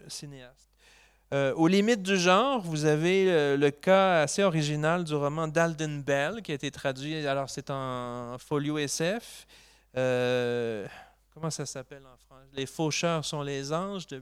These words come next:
Reapers are the Angels, euh,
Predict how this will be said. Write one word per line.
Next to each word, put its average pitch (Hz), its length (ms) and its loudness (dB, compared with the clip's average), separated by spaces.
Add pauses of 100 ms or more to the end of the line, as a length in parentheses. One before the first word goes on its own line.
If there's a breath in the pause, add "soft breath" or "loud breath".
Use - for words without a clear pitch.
Reapers 160 540 -4
are 143 220 -4
the 139 260 -8
Angels, 175 800 -6 (680 soft breath)
euh, 127 480 -4